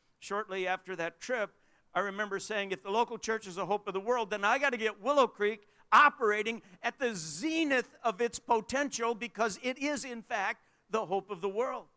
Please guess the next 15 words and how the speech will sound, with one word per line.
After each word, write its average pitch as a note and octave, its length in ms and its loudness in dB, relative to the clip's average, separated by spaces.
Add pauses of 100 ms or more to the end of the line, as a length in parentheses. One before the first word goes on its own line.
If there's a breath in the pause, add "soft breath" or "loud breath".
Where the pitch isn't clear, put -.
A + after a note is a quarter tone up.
(600 soft breath)
And G#3 240 -2
if A#3 160 0
the A#3 80 -6
church G#3+ 340 -2
really G#3+ 320 0
is G#3+ 140 -2
the F3+ 140 -4
hope G3 260 -2
of F#3+ 60 -2
the F#3 80 -4
world, B3 360 2 (400 soft breath)
each D#4 540 0
of A#3+ 180 2
its A#3+ 200 0
attenders G#3+ 800 -4